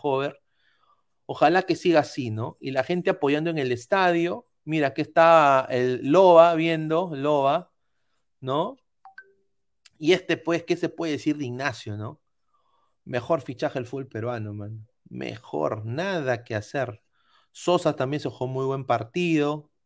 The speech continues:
Brenner, ¿no? Jesucito Castillo, ¿no? Bien el hincha de Cristal apoyando en las gradas, ¿no? Un saludo también a, a las chicas celestes,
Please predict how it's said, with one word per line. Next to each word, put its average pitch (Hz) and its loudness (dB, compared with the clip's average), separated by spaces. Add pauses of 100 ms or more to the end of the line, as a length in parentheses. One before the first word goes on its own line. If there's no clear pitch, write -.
(120)
Brenner, 131 0
¿no? 131 -8 (440)
Jesucito 131 -4
Castillo, 143 -4 (260)
¿no? 135 -12 (880)
Bien 202 4
el 165 2
hincha 190 0
de 160 2
Cristal 170 -2
apoyando 147 4
en 127 0
las 120 -4
gradas, 151 4 (140)
¿no? 135 -4
Un 143 -12
saludo 147 -4
también 135 -6
a, 143 -4
a 135 -6
las 110 -4
chicas - -8
celestes, 127 -6